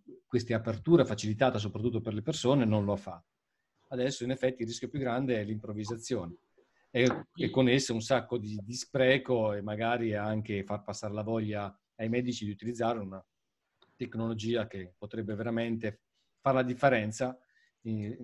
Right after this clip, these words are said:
da ora in, non solo post-Covid, ma anche in avanti, anche per il sistema sanitario, per controllare i costi, per abbassare, per un, è una comodità o tutto, sia per il sistema sanitario, per i medici,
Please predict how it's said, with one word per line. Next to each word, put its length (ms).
da 200
ora 220
in, 140
non 140
solo 440
post-Covid, 720
ma 140
anche 220
in 100
avanti, 480
anche 240
per 120
il 80
sistema 300
sanitario, 480
per 100
controllare 440
i 200
costi, 480
per 160
abbassare, 380
per 100
un, 140
è 80
una 180
comodità 400
o 80
tutto, 220
sia 160
per 100
il 80
sistema 260
sanitario, 460
per 140
i 60
medici, 460